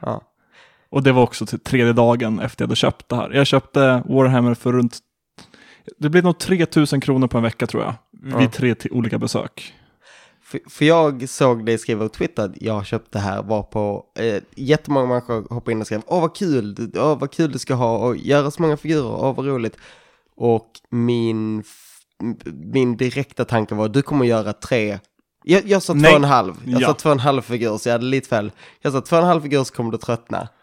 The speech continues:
Speaker 2: Ja, jag gjorde ju tre bara to spite you. Men, men jag hade, jag satte ju emot mig själv. Jag sa, "Nej, jag ger det två veckor."
Speaker 1: Ja.
Speaker 2: Jag har inte hållit på i två veckor. Det, det var nog två veckor sedan jag köpte det.
Speaker 1: Det, det här är ett återkommande tema,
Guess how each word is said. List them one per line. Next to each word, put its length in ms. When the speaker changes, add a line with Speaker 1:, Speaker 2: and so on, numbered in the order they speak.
Speaker 2:
Ja, 260
jag 100
gjorde 180
ju 60
tre 360
bara 360
to 240
spite 460
you. 140
Men, 320
men 220
jag 120
hade, 240
jag 80
satte 180
ju 40
emot 340
mig 180
själv. 460
Jag 100
sa, 140
"Nej, 400
jag 80
ger 160
det 60
två 200
veckor." 480
Speaker 1:
Ja. 200
Speaker 2:
Jag 100
har 100
inte 120
hållit 200
på 180
i 40
två 180
veckor. 380
Det, 140
det 140
var 180
nog 200
två 160
veckor 220
sedan 100
jag 100
köpte 200
det. 140
Speaker 1:
Det, 140
det 160
här 300
är 180
ett 120
återkommande 680
tema, 560